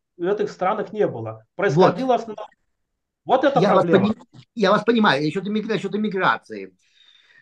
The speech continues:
Speaker 2: Дело в том, я, я, вы знаете, я сам уехал в две тысячи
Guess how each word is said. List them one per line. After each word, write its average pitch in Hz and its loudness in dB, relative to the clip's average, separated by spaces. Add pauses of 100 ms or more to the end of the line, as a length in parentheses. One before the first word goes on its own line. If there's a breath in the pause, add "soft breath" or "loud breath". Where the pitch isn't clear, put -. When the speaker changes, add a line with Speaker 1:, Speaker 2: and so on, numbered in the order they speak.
Speaker 2:
Дело 185 2
в - -12
том, 247 2
я, 165 2
я, 180 2
вы 196 -4
знаете, 175 0
я 151 0
сам 165 -2
уехал 143 -6
в 123 -20
две 131 -16
тысячи 123 -20